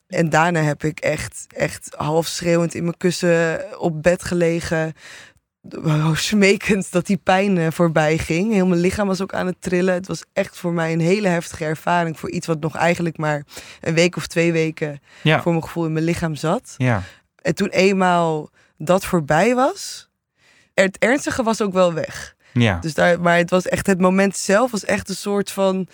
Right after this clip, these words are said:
Speaker 2: Was heel heftig.
Speaker 1: Ja, het was wel echt alsof iemand op de knop drukte van, drukte en van, "Nu gaat het af, nu gaat het beginnen."
Speaker 2: Nou, hoe dat, eh, eh, eh, verder gaat, dat horen we zo.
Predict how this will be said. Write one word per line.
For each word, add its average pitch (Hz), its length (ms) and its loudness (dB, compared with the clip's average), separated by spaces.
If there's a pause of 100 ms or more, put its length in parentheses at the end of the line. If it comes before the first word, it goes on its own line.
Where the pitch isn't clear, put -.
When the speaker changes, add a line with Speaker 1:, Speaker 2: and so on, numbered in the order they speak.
(320)
Speaker 2:
Was 95 120 -2
heel 95 160 2
heftig. 87 460 -6
Speaker 1:
Ja, 185 280 4
het 170 100 0
was 180 140 0
wel 190 180 -4
echt - 240 -2
alsof 202 180 -2
iemand 196 260 0
op 180 100 -4
de 190 100 -2
knop 220 280 0
drukte 208 360 -4
van, 185 340 0 (160)
drukte 185 500 0
en 170 140 2
van, 160 300 0
"Nu 202 180 4
gaat 175 260 0
het - 100 -20
af, - 300 -2
nu 180 220 2
gaat 180 200 0
het 165 100 -6
beginnen." 135 480 -6 (600)
Speaker 2:
Nou, 101 180 0
hoe 101 100 0
dat, 113 300 0
eh, 104 340 2
eh, 95 600 -2
eh, 95 60 -6
verder 107 320 -2
gaat, 98 380 -4
dat 110 160 0
horen 107 240 0
we 92 80 0
zo. 117 260 4